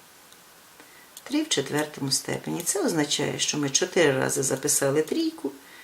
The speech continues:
і перемножили її одна на одну. Три на три — дев'ять,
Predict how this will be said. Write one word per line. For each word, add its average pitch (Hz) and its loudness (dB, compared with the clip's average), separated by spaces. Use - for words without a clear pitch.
і 403 8
перемножили 147 2
її 123 -4
одна - -4
на - -6
одну. - -14
Три 320 6
на 214 8
три — 131 0
дев'ять, 202 -2